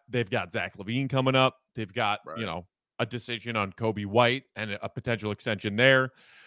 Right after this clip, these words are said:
Speaker 1: That's, that's a, a lot of money to, to give, uh, yet another role player, 'cause they're already paying Alex Caruso, a role player, a pretty good chunk of change, in
Speaker 2: Mm-hmm.
Speaker 1: addition to the Lonzo contract, the Vooch contract, the DeMar contract, et cetera, et cetera.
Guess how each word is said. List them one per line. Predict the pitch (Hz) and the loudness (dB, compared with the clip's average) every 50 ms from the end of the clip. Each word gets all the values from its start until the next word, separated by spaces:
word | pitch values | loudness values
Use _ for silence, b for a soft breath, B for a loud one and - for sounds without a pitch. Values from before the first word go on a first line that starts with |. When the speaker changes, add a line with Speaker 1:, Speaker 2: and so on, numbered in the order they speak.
| b b b b | b b b b
Speaker 1:
That's, | 110 147 147 160 165 - - - - - | 8 10 10 10 8 6 -2 -10 -6 -2
that's | - 208 208 - - | 0 0 2 4 6
a, | 214 196 170 160 - | 4 6 4 4 2
a | - 165 | 2 6
lot | 160 180 185 196 190 | 8 10 10 10 10
of | 175 | 8
money | 170 185 196 190 175 151 | 6 4 4 4 2 -2
to, | 127 - 147 135 120 _ _ | -2 -4 -6 -6 -6 _ _
to | - 147 | -10 -6
give, | 120 123 156 151 135 135 | -2 2 2 4 4 4
uh, | 143 147 - | 4 2 2
yet | 156 131 120 143 151 - 156 | -2 0 4 4 4 4 4
another | 143 139 143 135 127 | 2 2 2 2 2
role | 113 120 175 226 214 | 0 0 0 0 0
player, | - - 123 113 113 120 139 - | 0 0 0 2 2 2 0 -2
'cause | - 151 127 | -4 -4 -2
they're | 156 160 175 180 | 0 2 4 4
already | 180 180 165 196 208 214 185 | 4 4 2 0 -4 -4 -4
paying | - 165 185 233 294 254 151 131 131 147 165 - | -4 -2 -2 0 0 0 0 0 -2 -4 -6 -4
Alex | - 127 131 139 139 143 - - | 0 4 6 6 6 6 4 0
Caruso, | - 147 131 120 160 262 - - 131 107 110 110 | -4 -4 -2 -2 -2 -2 -2 -2 0 0 0 0
a | 113 113 | 0 -2
role | 104 95 110 104 110 107 | -2 0 2 0 0 0
player, | - 110 90 95 98 95 107 131 - _ _ _ _ _ _ - | -2 -6 -4 -2 -2 -2 -2 -4 -6 _ _ _ _ _ _ -10
a | 110 | -8
pretty | - - 156 139 131 120 | -4 -2 0 0 0 0
good | 104 131 135 131 120 | 2 2 2 2 2
chunk | - 151 147 - | 0 0 0 0
of | 156 - | -4 -4
change, | - 220 247 226 135 90 78 - - - _ _ _ _ - | 0 2 2 4 2 2 -2 -10 -20 -20 _ _ _ _ -4
in | 131 143 143 | -4 -2 -2
Speaker 2:
Mm-hmm. | 131 117 | 0 2
Speaker 1:
addition | 170 180 - - 165 143 | 2 2 2 2 -2 -2
to | 123 143 | -2 -2
the | 127 127 | -2 0
Lonzo | 123 120 110 104 107 104 107 98 | 2 2 4 2 2 2 0 -2
contract, | - 127 113 107 104 - - 113 107 117 127 - | -2 -2 -4 -4 -4 -8 -6 -4 -4 -4 -4 -6
the | 151 | -6
Vooch | 117 113 101 92 - - | -6 -4 -6 -6 -8 -8
contract, | - 95 92 92 - - 95 90 104 117 - | -6 -6 -6 -6 -8 -10 -8 -8 -8 -8 -8
the | 160 | -4
DeMar | 156 185 165 110 82 82 85 | -2 2 2 4 2 2 -2
contract, | - 104 87 92 92 - - 92 90 98 - | -4 -6 -8 -8 -8 -8 -8 -6 -6 -8 -10
et | - - | -10 -6
cetera, | - 110 113 127 120 | -4 -4 -2 -2 -4
et | - | -2
cetera. | 440 453 175 | 0 0 0